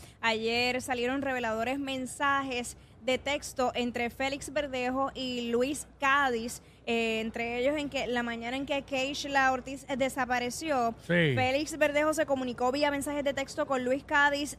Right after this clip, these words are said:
Speaker 1: para recoger el presunto cómplice del asesinato de la mujer.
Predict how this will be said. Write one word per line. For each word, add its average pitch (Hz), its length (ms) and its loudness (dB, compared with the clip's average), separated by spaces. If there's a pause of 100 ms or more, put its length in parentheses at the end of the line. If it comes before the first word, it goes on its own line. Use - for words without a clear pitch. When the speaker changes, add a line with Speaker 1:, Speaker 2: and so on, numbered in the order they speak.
(120)
Speaker 1:
para 247 280 4
recoger 240 380 0
el 277 80 4
presunto 269 580 -4
cómplice 294 640 -2
del 247 160 -2
asesinato 240 680 -4
de 269 80 -2
la 269 80 0
mujer. 277 360 -4